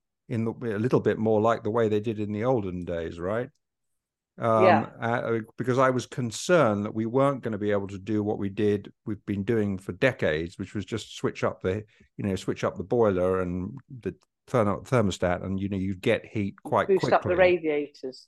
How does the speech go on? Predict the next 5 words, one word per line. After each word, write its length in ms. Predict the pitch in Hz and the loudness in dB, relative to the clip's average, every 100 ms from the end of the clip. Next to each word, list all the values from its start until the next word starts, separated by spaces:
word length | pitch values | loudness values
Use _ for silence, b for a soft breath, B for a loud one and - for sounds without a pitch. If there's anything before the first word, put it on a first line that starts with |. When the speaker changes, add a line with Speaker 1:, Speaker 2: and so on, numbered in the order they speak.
| - | -6
Speaker 2:
yeah. 320 | 143 170 139 - - | 4 4 4 -4 -4
Speaker 1:
Um, 500 | 110 117 117 117 110 107 _ _ _ _ | 2 2 2 -4 -8 -14 _ _ _ _
so, 400 | - 147 131 123 - _ - | 0 4 4 0 -8 _ -14
uh, 380 | - 120 120 113 - - - 170 - - _ _ _ B B B B B | -8 -6 -4 -6 -8 -16 -20 -20 -20 -20 _ _ _ B B B B B
we, 560 | 196 196 - 127 120 | -14 -12 0 2 2